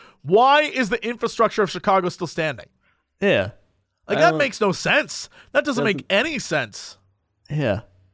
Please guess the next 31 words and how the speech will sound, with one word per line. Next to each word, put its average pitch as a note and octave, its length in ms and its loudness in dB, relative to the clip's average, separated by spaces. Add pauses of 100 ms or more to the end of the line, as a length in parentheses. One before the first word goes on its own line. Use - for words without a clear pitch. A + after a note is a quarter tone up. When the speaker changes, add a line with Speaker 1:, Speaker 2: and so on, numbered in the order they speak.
(220)
Speaker 2:
I B2+ 100 -6
don't, A#2+ 380 -2
I A2+ 60 -4
don't A2 240 0
get A2 200 2
it. - 260 -4 (540)
All A2+ 120 0
I B2 60 2
know B2+ 280 2
is - 220 -10 (120)
I C3 200 2
am, B2 380 -2 (220)
<gasps> E3+ 720 -10
they C3 120 -10
could E3+ 340 -2
be, E3+ 460 0
the, E3+ 180 -2 (300)
the D3+ 180 -8
place F3+ 380 -4
they're F3+ 220 2
at E3 280 0
could F#3 400 0
be G#3+ 200 2
where F3 200 4
I'm F#3+ 200 4
living. G3 400 4 (800)
Shit, A3+ 140 0
Speaker 1:
What? - 280 4
Speaker 2:
dude. - 140 -8 (500)
Speaker 1:
Wait, G3 320 0
what? F3 560 0